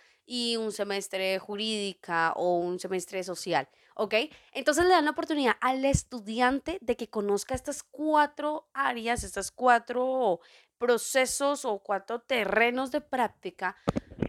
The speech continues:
con la finalidad de que tú sales de la carrera y dices, "Ok, en clínica me fue súper, me desempeñé, creía que organizacional era lo mío, pero definitivamente no, no es el ambiente, no me veo ahí,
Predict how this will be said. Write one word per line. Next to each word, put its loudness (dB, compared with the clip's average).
con 6
la 6
finalidad 0
de -6
que -10
tú -6
sales 2
de -2
la -2
carrera -2
y -4
dices, -6
"Ok, -4
en -6
clínica -2
me 2
fue -4
súper, 0
me 0
desempeñé, -4
creía 2
que -4
organizacional -2
era -2
lo -4
mío, -2
pero 2
definitivamente -4
no, 0
no -6
es -10
el -10
ambiente, -4
no -4
me -6
veo 2
ahí, -4